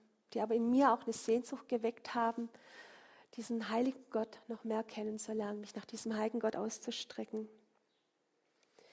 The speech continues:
Unsere Anbetungszeiten im Gottesdienst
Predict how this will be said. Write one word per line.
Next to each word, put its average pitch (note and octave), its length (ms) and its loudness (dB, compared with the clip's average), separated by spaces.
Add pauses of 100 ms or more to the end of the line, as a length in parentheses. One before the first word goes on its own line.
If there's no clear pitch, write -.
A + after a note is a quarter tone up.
(520)
Unsere C4 320 8
Anbetungszeiten B3+ 920 8
im A#3+ 120 4
Gottesdienst A3+ 880 0